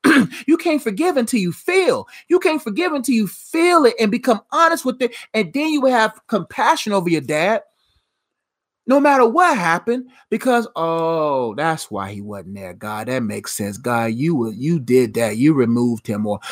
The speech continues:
or God, he stayed there for whatever reason, 'cause you was trying to show me something or whatever." No matter what the nuance is about your relationship with your father, God can show you his providential, uh,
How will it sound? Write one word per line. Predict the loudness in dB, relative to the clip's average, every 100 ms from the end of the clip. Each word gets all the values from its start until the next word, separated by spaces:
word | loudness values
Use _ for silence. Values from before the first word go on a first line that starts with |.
| -4
or | 0 0
God, | 2 2 2
he | 2 0 0
stayed | 2 4 4 2
there | 0 -4
for | -4
whatever | -2 0 -2 -2
reason, | -2 -2 -2
'cause | -6 -2
you |
was | -4
trying | -2 -6
to | -4
show | -2 0 2
me | 0
something | -2 -4 -4 -2
or | -2
whatever." | 2 4 4 4 2 -2 -8 -20 _ _ _ _ _ _ _ _ _
No | 4
matter | 6 6 6
what | 6 4
the | 6
nuance | 6 6 6 4 2 4
is | 4
about | 4 0 2
your | 2
relationship | 2 0
with | 0
your | -2
father, | 2 4 4 2
God | -2 0 0
can | -2 -6
show | -4 -2 0
you | -2 -4 -6 -8 _ _ _ _ _ _
his | -2 -2
providential, | 0 0 0 -2 -2 -4 -2 -6 -6 -10 _ _ _
uh, | 0 0